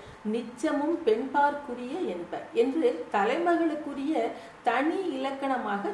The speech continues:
தொல்காப்பியம் குறிப்பிடுகிறது. காப்பிய மாந்தர்கள்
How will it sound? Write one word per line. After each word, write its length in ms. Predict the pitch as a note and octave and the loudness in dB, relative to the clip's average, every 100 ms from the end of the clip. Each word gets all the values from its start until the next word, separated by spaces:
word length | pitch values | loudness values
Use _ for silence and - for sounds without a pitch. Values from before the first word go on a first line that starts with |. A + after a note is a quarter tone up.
| - | 2
தொல்காப்பியம் 720 | B3 C4 C4+ A#3 - G#3 D#4 - | 2 4 2 2 0 -4 -4 -6
குறிப்பிடுகிறது. 680 | B3 C4 G3 - - - - - - - - - - - - - - - | -10 -4 -4 -4 -8 -10 -14 -18 -20 -20 -20 -20 -20 -20 -20 -20 -18 -2
காப்பிய 460 | F3 G3 B3 A#3 | 2 2 0 -2
மாந்தர்கள் 720 | A3 G#3+ A#3 B3+ B3 E4 D#4+ | -2 -4 -4 -4 -4 -2 -2